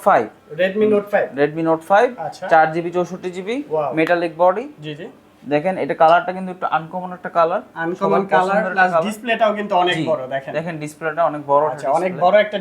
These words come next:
Speaker 2: ডিসপ্লে সহকারে চমৎকার এই ফোনটি কিন্তু বক্স চার্জার সহকারে
Speaker 1: জি,
Speaker 2: পেয়ে
Speaker 1: বক্স
Speaker 2: যাচ্ছেন।
Speaker 1: চার্জার
Speaker 2: র্যাম রম
Speaker 1: সহ।
Speaker 2: কত আছে এটার?
Speaker 1: এটা চার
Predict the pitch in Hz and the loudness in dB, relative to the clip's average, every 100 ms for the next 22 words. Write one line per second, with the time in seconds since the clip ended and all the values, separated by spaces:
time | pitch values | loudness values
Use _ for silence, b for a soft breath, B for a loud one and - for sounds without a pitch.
0 | 190 196 - 214 214 196 196 208 220 233 | -8 -12 -8 -6 2 2 2 -2 0 -2
1 | 247 - 254 226 220 220 220 214 220 214 | -2 -2 0 0 -2 -6 -8 -8 -6 -4
2 | 180 165 165 - 214 214 208 190 190 180 | 2 2 2 -4 -4 -4 0 0 2 2
3 | 147 135 143 - 170 175 180 156 202 202 | 2 4 2 0 0 2 2 0 -2 -4
4 | 208 202 208 202 233 339 - 139 165 160 | -4 -4 -4 -8 -8 -10 -12 0 4 6
5 | 156 - _ _ 196 180 | 4 -2 _ _ 2 2